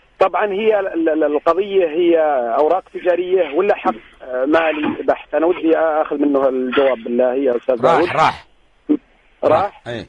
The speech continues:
Speaker 1: طبعا هناك اختصاص مكاني موجب المادة أربعة وثلاثين من نظام المرافعات الشرعية.
Speaker 2: مم.
Speaker 1: السعودي تقام عليه بأي مكان في داخل المملكة العربية السعودية،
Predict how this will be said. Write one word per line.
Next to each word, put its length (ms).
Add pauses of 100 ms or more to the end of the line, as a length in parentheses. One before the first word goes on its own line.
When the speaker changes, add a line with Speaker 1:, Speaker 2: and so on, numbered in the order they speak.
(360)
Speaker 1:
طبعا 280
هناك 200
اختصاص 420
مكاني 480
موجب 320
المادة 380
أربعة 240
وثلاثين 360
من 120
نظام 280
المرافعات 440
الشرعية. 560 (100)
Speaker 2:
مم. 180 (440)
Speaker 1:
السعودي 640
تقام 360
عليه 260
بأي 640
مكان 480
في 160
داخل 300
المملكة 400
العربية 280
السعودية، 560